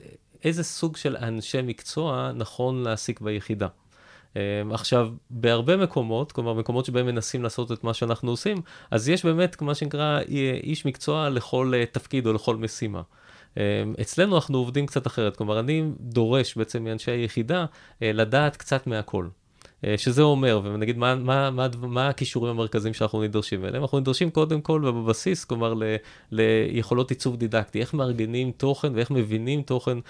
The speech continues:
אה, אה, אה, חדש שאתה בעצם נחשף אליו. תחשבי שעכשיו אני יושב מול מרצה לפסיכולוגיה,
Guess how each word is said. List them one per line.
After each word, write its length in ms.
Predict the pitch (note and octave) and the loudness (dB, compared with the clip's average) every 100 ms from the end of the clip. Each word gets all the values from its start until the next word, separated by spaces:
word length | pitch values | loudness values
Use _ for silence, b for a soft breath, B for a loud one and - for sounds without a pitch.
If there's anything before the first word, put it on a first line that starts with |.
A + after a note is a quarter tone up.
| B B - | B B -2
אה, 40 | |
אה, 20 | G#2+ G#2+ G#2+ A2 A2 A2 A2+ - | 0 2 0 0 0 0 -4 -6
אה, 180 | A#2 G#2+ G#2+ | -2 -2 -2
חדש 340 | - G#2+ B2+ | 0 4 4
שאתה 160 | B2+ A#2 | 2 -2
בעצם 220 | A#2+ B2 | -2 -2
נחשף 300 | A#2 - D3 | -2 2 2
אליו. 180 | G#2+ F#2 - b b | 2 -2 -6 b b
תחשבי 280 | A#2+ B2+ C#3+ | 0 2 2
שעכשיו 280 | C#3 D3 C#3+ | 2 2 2
אני 100 | C3 | 2
יושב 160 | - | 0
מול 200 | C#3 C3+ | 0 0
מרצה 420 | B2 A#2 - C3 | 2 0 0 0
לפסיכולוגיה, 720 | A#2 G#2+ - A2+ G#2 G2+ A#2+ | 0 -2 0 2 2 0 -4